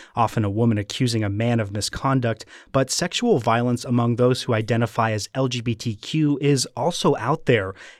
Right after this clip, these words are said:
and even fewer of those victims come forward. And there's often a culture gap between victims and authorities here. Is that an issue that's being talked about, Amanda, or addressed in college sports right now?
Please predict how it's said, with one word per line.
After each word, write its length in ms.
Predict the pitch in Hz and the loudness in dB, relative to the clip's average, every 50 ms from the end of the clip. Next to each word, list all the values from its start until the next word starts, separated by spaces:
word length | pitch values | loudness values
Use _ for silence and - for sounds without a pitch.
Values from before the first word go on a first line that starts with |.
| _ | _
and 220 | - 120 120 123 - | 0 2 2 2 2
even 240 | 139 143 139 147 135 | 0 0 2 2 2
fewer 400 | 131 - - - 170 196 202 180 | 0 0 -2 -2 0 0 2 0
of 140 | 127 110 104 | 0 0 2
those 220 | 127 131 147 143 | 4 4 4 4
victims 420 | 117 - 123 113 - 117 107 101 - | 2 0 -2 -2 -2 -2 -4 -4 -4
come 200 | - - 127 120 | -2 -2 0 -2
forward. 640 | - - - 143 151 151 135 113 101 98 98 - - - - - - | -2 -2 -2 0 0 2 0 0 -2 -4 -8 -12 -16 -20 -20 -18 -8
And 240 | - 123 120 127 123 | -2 0 2 2 4
there's 200 | 135 135 135 120 | 4 4 4 4
often 240 | 151 147 - - 233 | 2 0 0 0 -2
a 40 | 185 | -2
culture 400 | - - - 147 143 - - 117 | 0 2 4 4 4 4 2 0
gap 300 | 104 - 101 95 92 - | 0 0 -2 -2 -4 -6
between 300 | - 98 - 117 107 98 | -10 -6 -4 -2 -2 -2
victims 480 | 95 107 127 120 - 131 120 113 104 | 0 0 -2 0 2 2 2 2 2
and 80 | 110 101 | 0 -4
authorities 640 | 95 - - - 147 139 127 123 113 104 101 - | -4 -6 -4 0 0 2 2 2 -2 -4 -6 -6
here. 300 | - 123 113 107 107 107 107 - - - - | -4 -2 -2 -2 -2 -4 -6 -10 -18 -20 -10
Is 140 | - 139 120 | -6 -6 -4
that 100 | - - | -2 0
an 140 | 254 214 - | 0 0 0
issue 380 | - 127 120 - - 143 135 | 0 0 0 2 2 2 4
that's 240 | 120 120 113 - - | 4 2 2 0 -2
being 240 | - - 127 123 113 | -2 0 2 2 0
talked 320 | 104 - - 120 117 - | 0 -2 -6 -6 -6 -4
about, 180 | 160 147 147 151 | -2 -2 0 0
Amanda, 380 | 160 151 147 151 151 156 160 160 | 2 2 2 2 2 0 0 -2
or 180 | - 120 113 | 0 -2 -2
addressed 540 | 110 101 - 113 113 123 139 - - - - | -2 -2 -2 -2 -2 -2 -2 -4 -4 -4 -2
in 160 | 139 139 139 | 0 0 0
college 300 | 131 - - 131 135 127 | -2 -4 -4 -6 -6 -6
sports 340 | - - - 123 127 - - | -6 -4 -4 -4 -4 -4 -6
right 120 | 165 - | -6 -6
now? 240 | - 165 160 160 156 | -6 -6 -6 -8 -8